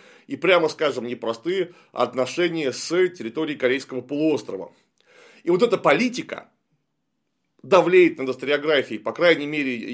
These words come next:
если не, э, в научной, то именно в учебной литературе настолько сильно, что иногда её искажает, причём иногда искажает очень сильно. Э, хотя бы в виде подхода. И вот об этом-то мы с вами должны поговорить. Что такое история Кореи?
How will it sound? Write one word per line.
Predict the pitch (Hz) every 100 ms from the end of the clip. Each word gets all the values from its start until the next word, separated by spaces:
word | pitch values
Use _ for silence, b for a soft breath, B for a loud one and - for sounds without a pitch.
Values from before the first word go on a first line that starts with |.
| 117 127
если | 127 160 156
не, | 151 170 160
э, | 123 131 131
в | 123
научной, | 143 190 214 151 139
то | 147
именно | 170 160 147
в | 135 170
учебной | 165 208 165 131
литературе | 117 120 135 135 170 131
настолько | 131 127 143 135
сильно, | 123 220 208
что | 165 131
иногда | 120 123 120
её | 127 127
искажает, | 123 120 117 180 190
причём | - 135 120
иногда | 117 110 139
искажает | 131 113 113 113
очень | 113 113 104
сильно. | - 92 - B B B B B
Э, | 123 120 120 117
хотя | - 151 165 233
бы | 220
в | 165
виде | 127 180 185
подхода. | 170 156 156 - 147 160 120 117 - - _ _
И | 139
вот | 170 190 - _
об | - 170 175
этом-то | 190 147 147
мы | 151
с | 139
вами | 151 147
должны | 139 139 165
поговорить. | 160 135 143 175 139 -
Что | - 160
такое | 156 160 165 165
история | 160 220 202 143
Кореи? | 110 120 113 92 -